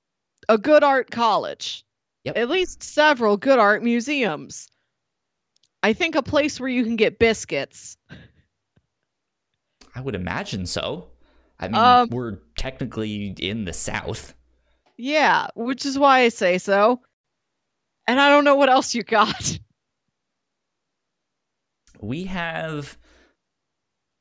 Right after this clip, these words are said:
Speaker 2: uh, we have an Edgar Allan Poe museum,
Speaker 1: That's
Speaker 2: which I've heard
Speaker 1: right.
Speaker 2: is really small.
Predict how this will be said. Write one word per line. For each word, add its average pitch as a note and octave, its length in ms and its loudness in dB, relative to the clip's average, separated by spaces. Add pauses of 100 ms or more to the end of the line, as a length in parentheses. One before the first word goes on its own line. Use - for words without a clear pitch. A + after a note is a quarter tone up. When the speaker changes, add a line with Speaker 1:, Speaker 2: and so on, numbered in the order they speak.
Speaker 2:
uh, C3+ 560 -6 (460)
we D3 100 -6
have D3 160 -8
an C#3 100 -6
Edgar D3+ 380 -6
Allan C#3+ 380 -8
Poe A#2+ 560 -6
museum, G#2 560 -4
Speaker 1:
That's B4 300 -2
Speaker 2:
which A#3+ 140 -4
I've G3 280 0
heard F4 80 -2
Speaker 1:
right. G#4 80 -2
Speaker 2:
is E3+ 160 -6
really G#2 640 -6
small. F2 800 -8